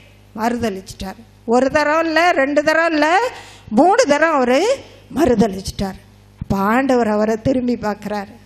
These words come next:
என்னத்துனா, அந்த கண்ணுல இருந்த செய்தி என்ன தெரியுமா? "இப்படி பண்ணிட்டியே பேதுரு, அப்படியா?"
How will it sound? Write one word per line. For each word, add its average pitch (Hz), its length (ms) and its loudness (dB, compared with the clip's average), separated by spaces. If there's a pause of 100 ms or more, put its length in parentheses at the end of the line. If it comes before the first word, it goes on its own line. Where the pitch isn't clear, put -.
(160)
என்னத்துனா, 247 460 -2
அந்த 247 360 -2
கண்ணுல 285 420 0
இருந்த 262 280 -2
செய்தி 302 420 -2
என்ன 277 240 -2
தெரியுமா? 269 540 -2 (420)
"இப்படி 269 360 0
பண்ணிட்டியே 302 560 0
பேதுரு, 285 520 2
அப்படியா?" 254 480 -2